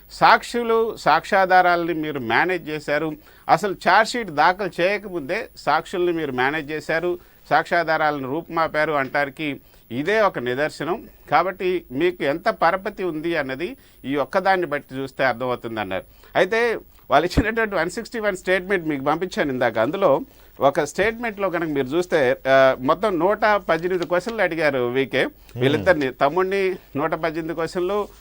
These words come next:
Speaker 1: తర్వాత అన్నను కూడా నూట పద్దెనిమిది క్వశ్చన్లు వేశారు. ఆ నూట పద్దెనిమిది క్వశ్చన్లో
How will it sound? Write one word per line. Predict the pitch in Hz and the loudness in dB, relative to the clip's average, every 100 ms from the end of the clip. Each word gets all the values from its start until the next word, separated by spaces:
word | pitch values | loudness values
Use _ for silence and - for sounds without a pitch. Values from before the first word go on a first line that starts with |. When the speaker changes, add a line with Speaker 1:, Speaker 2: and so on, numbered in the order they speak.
| - - - | -20 -6 4
Speaker 1:
తర్వాత | 175 190 190 | 6 6 6
అన్నను | 185 147 180 202 | 6 6 4 2
కూడా | 190 175 | 2 0
నూట | 175 175 | 0 0
పద్దెనిమిది | 165 156 160 151 | 0 -4 -4 -4
క్వశ్చన్లు | 151 190 160 | -4 -2 -2
వేశారు. | 123 110 | 2 4
ఆ | 107 | 4
నూట | 123 185 | 4 4
పద్దెనిమిది | 208 220 214 202 | 4 -2 -2 -2
క్వశ్చన్లో | 196 185 190 143 156 | -2 2 2 4 2